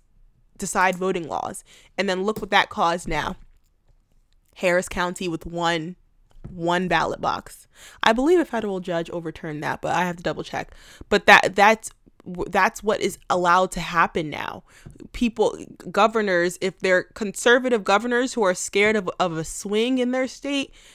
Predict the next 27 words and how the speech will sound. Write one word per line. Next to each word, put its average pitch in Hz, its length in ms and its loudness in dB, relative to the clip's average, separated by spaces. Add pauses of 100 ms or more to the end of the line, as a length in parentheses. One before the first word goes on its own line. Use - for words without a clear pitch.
(140)
can 220 240 2
literally 214 380 6
go 190 280 6
in 190 140 4
and 185 100 0
just 170 160 -8
close 190 340 2
polling 180 460 -2
locations 165 560 -4
in 175 140 -6
some 170 220 -4
areas. 110 460 0 (320)
These 226 180 6
are 233 80 12
things 226 220 2
that 202 140 0
can 196 120 -10
happen 185 520 2 (320)
from 202 200 4
the 190 260 -4
governor's 220 680 6
level, 170 520 4 (100)
from 202 300 0
the 196 100 0
state's - 640 6
level, 165 540 0 (180)
not 190 520 4